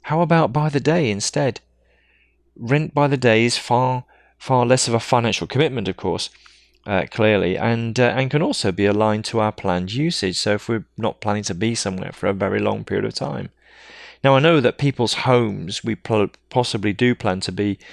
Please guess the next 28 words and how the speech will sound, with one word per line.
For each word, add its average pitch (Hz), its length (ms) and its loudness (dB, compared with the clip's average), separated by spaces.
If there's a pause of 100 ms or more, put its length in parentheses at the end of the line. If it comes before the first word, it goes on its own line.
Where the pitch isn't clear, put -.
(260)
uh, 101 160 2
staying 120 300 2
in 104 80 -2
them 92 80 0
for, 95 260 0
for - 140 -4
a 101 40 0
reasonable 117 300 0
period 98 220 0
of 92 80 -2
time, 104 320 -4
but 117 160 -2 (440)
with 123 120 -2
the 139 100 4
average 196 320 0
tenancy 170 380 0
period 110 300 0
about 131 280 -2
fifteen 131 540 -4
months, 147 300 -4
it's - 220 -8
not 285 280 0
actually 190 480 0
super 175 440 2
long, 95 240 0
that's - 220 -6
for 110 140 -8
sure. 98 280 -2